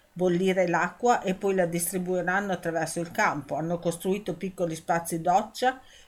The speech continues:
per questo ci sono aree toilette. Di notte accendono fuochi in modo che si possa vedere, poiché non ci sono luci all'interno del campo.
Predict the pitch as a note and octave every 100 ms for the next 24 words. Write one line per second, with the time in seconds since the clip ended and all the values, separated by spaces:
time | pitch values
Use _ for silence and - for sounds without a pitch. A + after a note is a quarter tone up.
0 | - G3+ F#3+ G3 G3+ G#3+ F#3 E3+ F3+ F3
1 | F3+ F3 F3 F3 F3 E3+ E3 E3+ G#3 D#3+
2 | - D3+ E3+ F3+ F#3 G3+ - F#3+ - F3+
3 | F3 F3 E3+ G3+ G#3 G3+ E3+ F#3 F3 D#3+
4 | D#3 E3+ F#3 F3 F3+ F#3+ F#3+ E3+ F#3+ G#3+
5 | F3+ E3+ F3+ F#3 F3 E3+ - F#3 G3 G3+
6 | E3+ E3+ F#3 E3 D#3 E3 D#3+ D3 C#3 B2+
7 | C3 A2+ C3+ - C#3